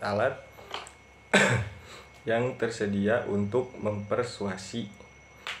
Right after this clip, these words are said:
Nah, sedangkan menurut Plato, retorika merupakan seni bertutur untuk memaparkan kebenaran. Retorika yang tidak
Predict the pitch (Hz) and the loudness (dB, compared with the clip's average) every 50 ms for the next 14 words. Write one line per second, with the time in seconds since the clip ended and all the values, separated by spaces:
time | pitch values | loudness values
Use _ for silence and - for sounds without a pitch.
0 | - - 101 98 95 95 95 95 - 101 98 95 92 92 92 92 - - 107 120 | -10 -6 -2 -2 0 -2 -2 -4 -2 -2 0 0 0 0 -4 -4 -2 2 2 2
1 | 131 131 127 113 107 104 101 101 101 101 101 101 101 - - - - - 98 101 | 2 2 0 0 0 0 0 2 2 2 0 -2 -4 -8 -14 -10 -4 -2 0 0
2 | 101 98 - - 101 110 127 - - - - - - - - - - - - - | -2 -2 -2 0 2 4 4 2 0 -4 -12 -18 -20 -20 -20 -20 -20 -20 -20 -20
3 | - - - 104 98 101 101 107 104 104 101 101 - 117 120 113 110 107 104 - | -14 -6 -4 -4 -2 0 2 2 2 2 0 0 0 0 2 2 2 0 0 -2
4 | 101 101 101 - 117 120 120 - 117 110 117 120 120 113 110 - - - - 101 | -4 -4 0 0 0 0 0 -4 -4 -2 -2 -2 -2 -2 -4 -6 -6 -6 -6 -6
5 | 101 98 - 127 123 - 110 107 104 101 131 143 143 - - - - - - - | -4 -2 0 0 0 0 -2 -4 -2 -2 -2 -2 -2 -4 -12 -20 -20 -20 -20 -20
6 | - - - - - 107 110 107 104 101 104 - 101 98 98 - - - 95 95 | -20 -20 -12 -6 -4 -2 0 0 -2 -2 0 0 0 0 0 -4 -6 -4 0 0
7 | 104 127 147 147 - - - - - - - - - - - - - - - - | 0 0 0 -4 -6 -10 -16 -20 -20 -20 -20 -20 -20 -20 -20 -20 -20 -20 -20 -20
8 | - - - - 107 104 107 107 104 101 98 95 95 101 117 127 123 120 117 117 | -20 -12 -6 -4 0 0 2 2 4 4 4 4 4 2 2 2 2 2 2 2
9 | - 110 107 101 98 98 101 - 113 117 - 98 110 113 120 120 120 107 104 104 | 2 2 2 2 2 0 0 0 0 0 2 2 0 0 0 -2 -4 -4 -2 2
10 | 117 123 - | 2 2 0